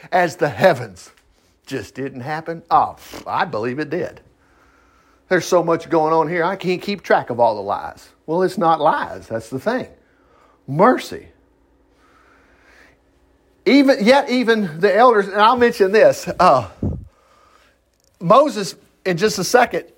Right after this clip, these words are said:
in, in a few verses down here, God says for Moses to come on up. They, they already saw God. Moses goes on up. And this time when he comes back down, you know, uh, uh, no, no, no. He comes back down, the people are worshiping a cow.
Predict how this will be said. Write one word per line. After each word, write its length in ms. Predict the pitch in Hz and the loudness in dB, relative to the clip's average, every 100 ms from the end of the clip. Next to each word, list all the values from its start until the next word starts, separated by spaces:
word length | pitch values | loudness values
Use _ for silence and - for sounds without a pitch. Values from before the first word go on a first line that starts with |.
| - | -8
in, 180 | 151 165 | -8 -6
in 120 | 180 156 | -6 -6
a 60 | |
few 180 | 151 233 | -4 -2
verses 380 | 180 156 - 135 | 0 0 -4 -6
down 200 | 170 147 | -4 -4
here, 220 | 151 143 _ _ _ _ - | -8 -12 _ _ _ _ -2
God 240 | 190 226 - | 2 2 2
says 240 | 196 180 | 0 0
for 80 | 165 | 0
Moses 360 | 180 180 156 | 2 2 -2
to 100 | 143 | -6
come 200 | 143 180 | 0 0
on 160 | 165 160 | 2 2
up. 220 | 127 - | 2 2
They, 120 | 185 | -2
they 320 | 214 - 185 302 | -2 -2 4 6
already 220 | 262 170 | 4 2
saw 280 | 185 220 151 | 0 0 0
God. 340 | 110 107 - _ _ _ _ - | -6 -8 -12 _ _ _ _ 0
Moses 400 | 254 277 254 196 | 2 2 -2 4
goes 240 | 226 196 | 4 6
on 160 | 190 190 | 4 4
up. 400 | 139 - - _ _ _ _ | 0 0 -12 _ _ _ _
And 160 | 185 180 | -4 0
this 200 | 339 330 | 0 2
time 240 | 403 254 | 4 4
when 100 | 214 | 0
he 80 | 196 | -4
comes 260 | 196 220 165 | -2 -4 0
back 280 | 180 170 160 | -2 -2 -4
down, 340 | 160 165 156 _ _ _ _ _ - | -6 -6 -8 _ _ _ _ _ -16
you 120 | 165 | -10
know, 300 | 156 143 143 | -6 -6 -6
uh, 320 | 147 135 110 85 _ _ _ _ _ _ _ _ _ _ _ - | -4 -4 -6 -12 _ _ _ _ _ _ _ _ _ _ _ -6
uh, 220 | 160 147 175 | -2 -2 -2
no, 180 | 160 | -4
no, 140 | 139 135 | -4 -8
no. 240 | 113 107 - 151 | -10 -18 -20 -10
He 240 | 160 180 | -6 -4
comes 220 | 180 214 | 0 2
back 220 | 190 196 175 | 2 2 2
down, 220 | 180 180 | 0 0
the 100 | 156 | -2
people 240 | 190 156 | -2 0
are 60 | 143 | 2
worshiping 340 | 160 175 185 | 2 0 -4
a 40 | 185 | -2
cow. 420 | 151 110 139 | -2 0 -2